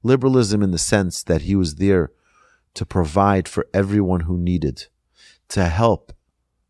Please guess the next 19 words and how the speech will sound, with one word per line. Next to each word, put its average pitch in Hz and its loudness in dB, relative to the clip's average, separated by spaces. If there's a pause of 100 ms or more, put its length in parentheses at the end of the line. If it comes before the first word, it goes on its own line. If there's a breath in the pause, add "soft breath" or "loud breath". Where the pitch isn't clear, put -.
all 117 2
the 107 -2
people 98 -2
traveling, 92 0
the 92 0
wayfarers. 92 -2 (280 soft breath)
People 123 0
needed 120 2 (120)
a 92 0
soup - -4
kitchen. 139 0 (560)
Abraham 117 2
was 104 2
there 104 2
to 95 0
serve 98 0
them 92 0
f-, - -20
food, 101 -2